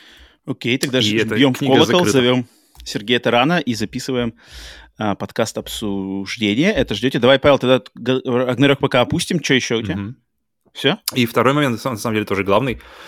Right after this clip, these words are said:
Speaker 2: Это
Speaker 1: Ну-ка.
Speaker 2: то, что Fortnite, твой любимый Fortnite,
Speaker 1: О, там же
Speaker 2: э,
Speaker 1: какое-то
Speaker 2: который
Speaker 1: было об-, обновление какое-то большое, да?
Speaker 2: Да,
Speaker 1: Что-то
Speaker 2: там какое-то огромное, на
Speaker 1: сейчас.
Speaker 2: самом деле, обновление, потому что, во-, ну,
Speaker 1: Мгм.
Speaker 2: д-, для контекста, к-, Fortnite, э, вообще, м, все, многие онлайн-игры, они разделены на сезоны, то есть сезон один, два, три, четыре, да, по порядку идут.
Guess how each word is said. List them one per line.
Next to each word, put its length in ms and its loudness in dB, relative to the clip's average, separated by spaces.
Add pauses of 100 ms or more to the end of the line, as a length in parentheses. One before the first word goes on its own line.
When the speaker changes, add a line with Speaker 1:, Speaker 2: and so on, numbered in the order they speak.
(260)
Speaker 2:
Это 240 2
Speaker 1:
Ну-ка. 20 0
Speaker 2:
то, 180 2
что 240 -2
Fortnite, 580 2 (240)
твой 140 0
любимый 280 -2
Fortnite, 500 0 (560)
Speaker 1:
О, 180 6
там 140 6
же 80 6
Speaker 2:
э, 40 2
Speaker 1:
какое-то 220 2
Speaker 2:
который 0 -
Speaker 1:
было 180 6
об-, 120 0
обновление 440 2
какое-то 160 -2
большое, 300 -2
да? 120 4
Speaker 2:
Да, 0 -
Speaker 1:
Что-то 180 2
Speaker 2:
там 100 2
какое-то 300 0
огромное, 480 2
на 60 -2
Speaker 1:
сейчас. 0 -
Speaker 2:
самом 200 -6
деле, 80 -2
обновление, 380 -2
потому 300 -4
что, 180 0
во-, 140 0
ну, 200 0
Speaker 1:
Мгм. 20 4
Speaker 2:
д-, 480 -2
для 200 4
контекста, 520 -2
к-, 140 -10 (140)
Fortnite, 420 -2
э, 60 -2
вообще, 400 2
м, 220 -4 (280)
все, 220 -8
многие 580 0 (240)
онлайн-игры, 500 2
они 140 0
разделены 300 0
на 100 0
сезоны, 360 2
то 80 -6
есть 100 -10
сезон 200 -2
один, 160 -2
два, 100 2
три, 120 -6
четыре, 220 -2
да, 80 0
по 60 -4
порядку 360 -2
идут. 120 -10